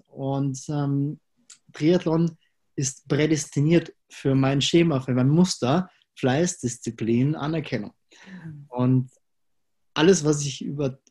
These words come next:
Speaker 1: alles, was ich fürs Triathlon gebraucht habe, habe ich im Handball gelernt. So komisch es sich anhört, nämlich eben Fleiß, Disziplin, Training. Ja? Und ich sage immer, Triathlon ist die einfachste Sportart der Welt.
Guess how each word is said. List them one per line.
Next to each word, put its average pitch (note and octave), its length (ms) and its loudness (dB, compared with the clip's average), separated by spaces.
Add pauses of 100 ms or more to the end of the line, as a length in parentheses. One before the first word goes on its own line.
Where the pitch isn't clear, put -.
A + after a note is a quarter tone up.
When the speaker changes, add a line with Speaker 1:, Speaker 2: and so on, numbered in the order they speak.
(120)
Speaker 1:
alles, D3 200 0
was C#3+ 120 2
ich C3 80 -8
fürs - 180 -6
Triathlon D#3+ 420 2
gebraucht B2+ 440 -4
habe, G3+ 180 -2 (320)
habe C#3 140 -2
ich B2+ 80 0
im B2+ 100 -2
Handball D#3 300 0
gelernt. A2+ 360 -6 (240)
So A#2+ 200 -6
komisch C3+ 320 -4
es A#2+ 100 -4
sich - 160 -12
anhört, A#2 340 -6
nämlich B2+ 380 -4
eben B2+ 280 -2
Fleiß, C3 360 -6
Disziplin, A#2+ 680 -6 (180)
Training. A#2 380 -4 (260)
Ja? C3 300 -10 (600)
Und D3 480 4 (920)
ich A#2+ 140 -6
sage D#3+ 200 -2
immer, D#3+ 160 0
Triathlon D3 320 0
ist C#3+ 160 -4
die - 60 -10
einfachste C#3 400 -6
Sportart B2+ 460 -8
der A#2+ 60 -6
Welt. D3 300 -8